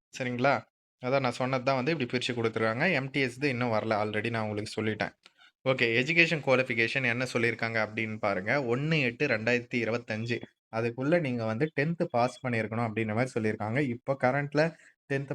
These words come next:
பாஸ் பண்றவங்களுமே தாராளமா வந்து அப்ளை பண்ணலாம். சரிங்களா? அந்த மாதிரி தான் வந்து கொடுத்துருக்காங்க. ஆனா ஏஜ் லிமிட் வந்து ஷூட் ஆகணும். ஓகேவா? மினிமம் நீங்க டென்த் படிச்சிருந்தாலே போதும் அப்படின்ற மாதிரி சொல்லியிருக்காங்க.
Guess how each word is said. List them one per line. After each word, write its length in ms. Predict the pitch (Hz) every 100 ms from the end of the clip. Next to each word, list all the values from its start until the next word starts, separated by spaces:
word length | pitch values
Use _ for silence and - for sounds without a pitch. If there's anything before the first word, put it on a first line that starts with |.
| 131
பாஸ் 220 | 127 -
பண்றவங்களுமே 480 | 123 120 123 127 160 117
தாராளமா 400 | 113 113 113 123
வந்து 140 | 117 123
அப்ளை 240 | 113 123 117
பண்ணலாம். 260 | 107 104 104
சரிங்களா? 340 | 113 110 113 120 - - _ 123
அந்த 120 | 120 120
மாதிரி 160 | 120 139
தான் 100 | 127
வந்து 140 | 135 123
கொடுத்துருக்காங்க. 480 | 120 123 117 120 175
ஆனா 120 | 156 147 143
ஏஜ் 180 | 143 123
லிமிட் 240 | 117 120 113
வந்து 140 | 117 -
ஷூட் 240 | 117 107
ஆகணும். 300 | 101 101 110 _ _ _ _ _ _ _ _ _ _ - - 143
ஓகேவா? 260 | 127 123 120 120
மினிமம் 340 | 127 151 165
நீங்க 160 | 139 120
டென்த் 220 | 135 139 147
படிச்சிருந்தாலே 580 | 127 123 117 113 113 123 147
போதும் 280 | 123 120 120
அப்படின்ற 320 | 117 117 113 107
மாதிரி 120 | 131 139
சொல்லியிருக்காங்க. 480 | 117 117 113 110